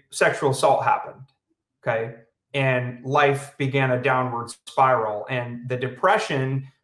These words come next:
went from, you know, very moderate major depressive disorder, even mild M D D,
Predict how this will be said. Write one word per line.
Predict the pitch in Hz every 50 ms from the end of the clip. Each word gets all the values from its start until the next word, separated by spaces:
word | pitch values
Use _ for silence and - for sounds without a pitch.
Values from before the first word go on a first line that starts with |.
| _ -
went | 135 135 151 151 151 156
from, | - - 156 151 143 139 135 135 131 131 127 127 - -
you | 143 139
know, | 139 127 127 127 127
very | 127 139 151 160 160 160 151 143 139 135
moderate | 131 131 131 135 139 143 147 160 160 165 147 131 127 127 131 127 127 - - - - _ _ _ _ -
major | 135 147 156 151 135 143 143
depressive | 135 131 - - 151 147 160 156 - 160 135 123
disorder, | 127 123 - - 131 123 120 117 123 127
even | 151 151 143 127 120
mild | 120 123 131 135 156 160 156 143 127 123
M | 123 123 123 117
D | 123 127 123
D, | 120 123 117 113 113 113 113 113 113 -